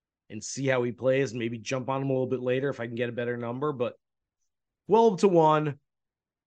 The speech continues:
he's in that trio alongside Xander Schauffele and Justin Thomas that are all probably too short considering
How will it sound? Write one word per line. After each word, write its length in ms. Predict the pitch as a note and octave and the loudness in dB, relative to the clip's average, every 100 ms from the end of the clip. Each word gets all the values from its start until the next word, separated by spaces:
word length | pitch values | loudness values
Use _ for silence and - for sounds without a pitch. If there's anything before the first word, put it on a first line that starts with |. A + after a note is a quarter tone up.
| _ _ _ _ _ | _ _ _ _ _
he's 160 | E3+ | -6
in 80 | F3 | 0
that 160 | E3+ D3 | 0 0
trio 520 | - E3 E3+ D#3 D3+ | -2 2 6 6 4
alongside 760 | D3 D3 C#3+ D3+ C#3+ C3+ B2+ - A2 | 2 0 0 0 2 0 -2 -12 -4
Xander 280 | C#3+ D3 | -2 0
Schauffele 540 | C#3+ - C#3+ C#3 C#3 C3+ | 0 2 2 2 0 -2
and 80 | A#2+ | 0
Justin 380 | C3+ B2+ C3 | -2 -2 -10
Thomas 580 | B2 C3 B2+ C3 - - _ _ _ _ _ _ _ | -6 -4 -2 -4 -6 -16 _ _ _ _ _ _ _
that 80 | C#3 | 0
are 140 | D3 | 2
all 80 | D#3 | 2
probably 380 | D#3 D#3+ D3 C#3+ | 4 2 2 -4
too 280 | - F#3 F#3 | -4 -6 -2
short 320 | E3 E3+ E3+ | 4 4 4
considering 720 | C#3+ C3+ D3+ D3+ C#3+ C3+ | -4 -6 -2 -2 0 -4